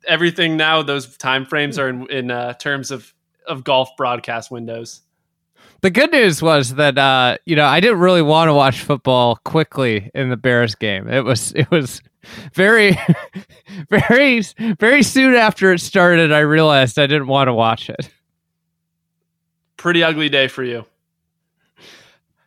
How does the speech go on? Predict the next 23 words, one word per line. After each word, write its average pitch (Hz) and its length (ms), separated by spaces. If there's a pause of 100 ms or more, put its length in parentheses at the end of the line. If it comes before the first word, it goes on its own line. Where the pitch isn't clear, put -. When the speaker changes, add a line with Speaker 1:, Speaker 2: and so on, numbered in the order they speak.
(320)
Speaker 2:
I 240 80
got 339 100
a 349 60
question. 233 380
You're 294 120
a 370 60
Colts 254 360
fan. 107 360
Are 139 100
you, 226 380
uh, 196 320
are 185 100
you 196 260 (200)
excited? 180 640 (120)
Is 160 200
there 196 140
controversy? 240 760
Should - 340
Gardner 185 340
Minshew 185 500
be 185 140
starting? 175 520 (380)
Speaker 1:
No, 147 260